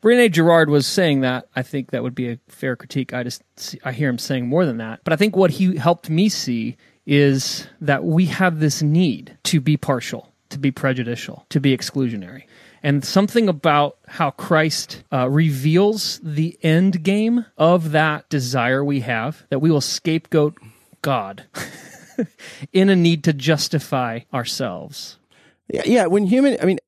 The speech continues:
Speaker 2: human evolution, tribalism, i-, i-, in the evolutionary story, tribalism helped a lot, right? And so I think what's interesting, and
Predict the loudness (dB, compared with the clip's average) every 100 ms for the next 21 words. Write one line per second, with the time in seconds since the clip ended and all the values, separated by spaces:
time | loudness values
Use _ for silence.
0 | 2 4 4 4 2 2 2 2 0 -4
1 | -4 -8 -12 _ -2 2 4 4 2 2
2 | 0 -2 -4 -10 _ -4 -2 -2 0 2
3 | 4 2 2 0 0 0 0 2 2 2
4 | 0 0 0 -2 0 0 0 -2 -4 0
5 | 0 0 -2 0 2 2 0 _ _ _
6 | 0 2 2 0 2 0 2 0 2 2
7 | 2 -2 -6